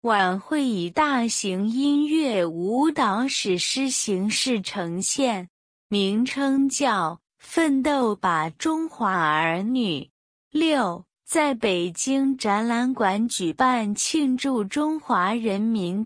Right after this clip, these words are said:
共和国成立七十周年大型成就展。七，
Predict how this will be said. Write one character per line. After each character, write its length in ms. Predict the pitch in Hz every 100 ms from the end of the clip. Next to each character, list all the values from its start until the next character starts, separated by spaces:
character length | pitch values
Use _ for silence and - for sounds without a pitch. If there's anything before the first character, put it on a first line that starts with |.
| -
共 260 | 339 311
和 340 | 277 - 208 233
国 320 | 214 185 190
成 440 | - 220 180 185
立 320 | 240 247 185 175
七 340 | - - 294
十 320 | - 202 196
周 300 | 202 285 285
年 340 | 269 196 175 208
大 320 | 302 277 233
型 400 | - 208 190 226
成 340 | - 180 180
就 240 | 208 302 269
展。 420 | 220 185 160 170 - _ _ _
七， 680 | - - - 269 277 277 277